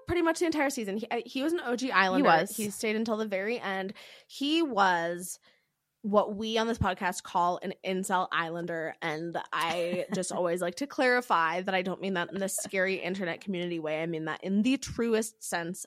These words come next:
Speaker 1: of the word, in the dictionary definition of incel, which is involuntarily celibate. He was the islander who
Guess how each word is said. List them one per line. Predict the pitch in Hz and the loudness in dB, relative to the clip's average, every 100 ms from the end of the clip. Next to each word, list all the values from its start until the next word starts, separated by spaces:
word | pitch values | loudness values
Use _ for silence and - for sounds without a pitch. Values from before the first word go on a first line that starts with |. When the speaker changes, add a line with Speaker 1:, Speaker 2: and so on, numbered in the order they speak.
| - | -2
Speaker 1:
of | 196 196 | 0 0
the | 196 196 | -4 -6
word, | 175 160 131 151 165 | -4 -6 -6 -8 -8
in | - 175 180 | -6 -4 -4
the | |
dictionary | 170 160 - - 156 135 139 | -4 -6 -8 -10 -8 -6 -8
definition | 165 - - 101 160 - 113 98 87 120 - | -10 -12 -12 -12 -10 -8 -8 -8 -10 -12 -8
of | 139 - | -8 -2
incel, | 247 285 269 233 233 | 0 2 4 4 4
which | 214 - | 2 -2
is | 196 190 - | -4 -4 -8
involuntarily | 180 180 185 - 180 165 156 165 185 - 156 160 156 | -6 -4 -4 -6 -4 -2 -2 -4 -6 -4 -2 -4 -6
celibate. | 165 151 151 160 156 - - - - | -6 -4 -2 -2 -4 -8 -18 -20 -20
He | - 240 240 | -8 -4 0
was | 202 202 208 202 - | 4 4 2 -4 -6
the | 196 202 | -6 -2
islander | - 185 180 185 185 165 170 - - | 2 2 2 0 2 2 0 -2 -4
who | 190 170 170 165 165 | 0 2 0 -2 -4